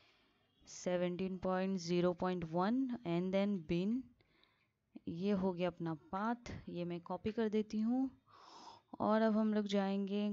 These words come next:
कंट्रोल पैनल में, और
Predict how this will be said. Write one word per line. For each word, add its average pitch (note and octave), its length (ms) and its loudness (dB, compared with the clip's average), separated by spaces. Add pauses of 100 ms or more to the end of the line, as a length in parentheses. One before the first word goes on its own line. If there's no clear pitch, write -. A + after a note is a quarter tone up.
(100)
कंट्रोल F3+ 500 -2 (100)
पैनल F3+ 380 -4
में, A#3 240 -2 (2250)
और F3+ 420 -4